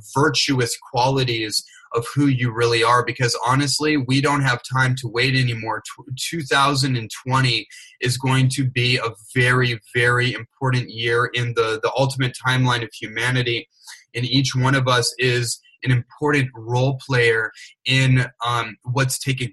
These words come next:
place in, in ushering in the new paradigm, ushering in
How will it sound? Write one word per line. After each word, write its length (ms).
place 460
in, 240
in 100
ushering 460
in 220
the 100
new 160
paradigm, 540
ushering 380
in 240